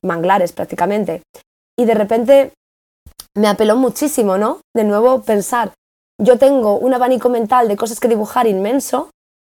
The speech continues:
y esta persona me está dibujando la cosa en la que más piensa, que es su canoa, ¿sabes?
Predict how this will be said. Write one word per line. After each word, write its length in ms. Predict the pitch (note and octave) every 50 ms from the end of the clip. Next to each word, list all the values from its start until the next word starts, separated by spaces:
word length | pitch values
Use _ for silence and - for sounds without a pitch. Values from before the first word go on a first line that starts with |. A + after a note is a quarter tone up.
| _ -
y 100 | A3+ A3
esta 220 | A3 A3 - B3+
persona 320 | A#3 B3 A#3 - C4 C4 B3
me 80 | B3
está 160 | G#3+ G#3+ - A3+
dibujando 680 | A#3+ A#3+ A#3 A3+ - B3 A#3+ B3+ B3+ C4+ D4+ D#4 D4+ _ _ - - _ _ _ -
la 200 | - - B3 A3+
cosa 220 | A#3 B3+ C4+ - E4
en 60 | D4
la 80 | A3
que 100 | G#3 G3+
más 160 | A3 C4 C#4 -
piensa, 460 | - E4+ G4 G4+ D#4 - - - -
que 100 | - -
es 100 | - -
su 120 | - A3+
canoa, 420 | G3+ F#3+ F3+ A#3+ D#4 - E3+ D3 - _ _ _ _ _ _
¿sabes? 440 | - - B3+ B3+ A3+ F3 E3+ - -